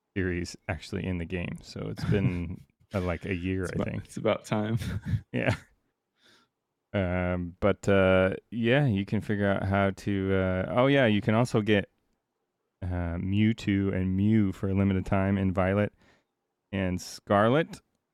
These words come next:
Speaker 1: And you can figure out how to
Speaker 2: Nice.
Speaker 1: do that by subscribing to our Patreon. No, just kidding. Kidding, guys. We're not there yet. Uh, let's see.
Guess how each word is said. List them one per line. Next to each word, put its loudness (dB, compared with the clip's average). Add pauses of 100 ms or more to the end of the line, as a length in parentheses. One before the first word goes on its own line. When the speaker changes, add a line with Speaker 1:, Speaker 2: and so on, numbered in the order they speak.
Speaker 1:
And 0
you -4
can -4
figure 2
out 4
how 2
to 4
Speaker 2:
Nice. -4
Speaker 1:
do 2
that 4
by 0
subscribing -4
to -4
our -6
Patreon. -4
No, -2
just -10
kidding. -10 (600)
Kidding, -10
guys. -10
We're -4
not 2
there -4
yet. -10 (1800)
Uh, 0
let's -4
see. -12